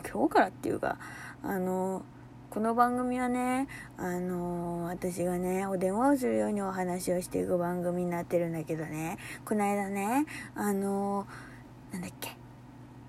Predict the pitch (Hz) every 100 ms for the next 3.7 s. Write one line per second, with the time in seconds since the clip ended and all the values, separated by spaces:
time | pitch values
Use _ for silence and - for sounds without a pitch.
0 | - - - - - - 320 370 339 311
1 | 320 320 311 285 247 240 240 - 294 294
2 | 285 - 269 247 - 180 185 196 196 180
3 | 170 175 180 180 165 160 -